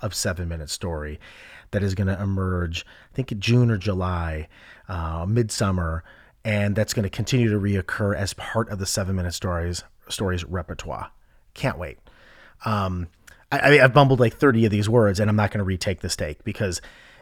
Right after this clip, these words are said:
it just shows you how fired up I am about it. I love doing this. I love sharing this with you all, and it's such an amazing exchange between the both of us,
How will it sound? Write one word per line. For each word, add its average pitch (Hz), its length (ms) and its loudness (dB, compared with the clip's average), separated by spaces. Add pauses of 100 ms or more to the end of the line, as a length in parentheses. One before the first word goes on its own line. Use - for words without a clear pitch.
it 123 120 0
just - 340 -2
shows 123 280 4
you 104 80 0
how 92 380 0
fired 98 400 0
up 92 120 -2
I 85 100 -2
am 78 120 -4
about 78 240 -6
it. 78 80 -6 (320)
I 139 60 6
love 147 260 4
doing 120 260 6
this. - 300 -6
I 123 80 4
love 120 240 6
sharing 104 380 4
this 90 180 -2
with 92 180 -6
you 90 200 -2
all, 82 380 -4 (200)
and 104 160 0
it's 98 180 -2
such - 240 2
an 123 80 4
amazing 98 720 0 (380)
exchange 92 560 -2
between 98 420 -2 (300)
the 113 80 -8
both 127 180 2
of 85 100 -6
us, 78 300 -4